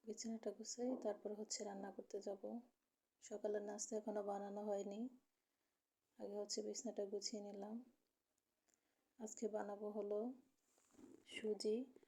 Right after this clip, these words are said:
আর হচ্ছে সাথে আটার রুটি। তো এখন সুজিটাকে একটু ভাজবো। এটা হচ্ছে ঘি দিয়েছি সাথে, যেন একটু ভালো ঘ্রাণ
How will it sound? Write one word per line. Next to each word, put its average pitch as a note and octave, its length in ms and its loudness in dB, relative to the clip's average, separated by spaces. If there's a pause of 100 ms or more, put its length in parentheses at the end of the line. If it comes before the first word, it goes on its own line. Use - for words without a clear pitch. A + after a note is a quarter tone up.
(500)
আর G#3+ 80 0 (100)
হচ্ছে G#3 260 -2 (160)
সাথে A3 280 -2 (580)
আটার A3 340 2
রুটি। G#3 280 -2 (1700)
তো - 80 -20 (100)
এখন A#3 240 2
সুজিটাকে A3 560 4
একটু A3+ 140 -2 (100)
ভাজবো। G#3 360 0 (920)
এটা A3 180 -2
হচ্ছে A3 220 2 (140)
ঘি G#3+ 120 4 (140)
দিয়েছি A3 340 2 (120)
সাথে, G#3 320 0 (800)
যেন G#3 160 -6
একটু G#3+ 120 0 (120)
ভালো G3+ 180 2 (140)
ঘ্রাণ G3+ 240 -4